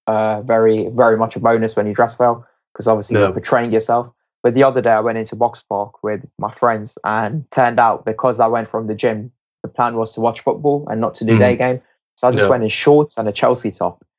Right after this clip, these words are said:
Speaker 2: <laughs>
Speaker 1: Uh, what turned out was, you know what, it was actually a really good place to do day game. And I was
Speaker 2: Yeah.
Speaker 1: with a friend, so I started approaching, and I just enjoyed it. Despite what I was wearing, I just, uh, enjoyed it, 'cause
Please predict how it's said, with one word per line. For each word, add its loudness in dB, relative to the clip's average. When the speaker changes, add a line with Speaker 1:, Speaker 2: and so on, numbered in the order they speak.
Speaker 2:
<laughs> 2
Speaker 1:
Uh, 2
what 0
turned 0
out 2
was, -2
you -2
know 0
what, 2
it 0
was -2
actually -2
a -4
really 0
good -4
place -4
to -10
do -2
day 2
game. -2
And -2
I 0
was 2
Speaker 2:
Yeah. 2
Speaker 1:
with 0
a 0
friend, 0
so 0
I 0
started 0
approaching, -2
and -2
I 2
just -2
enjoyed 4
it. -4
Despite -2
what 2
I 2
was -4
wearing, -2
I 2
just, -6
uh, 4
enjoyed 4
it, -2
'cause -4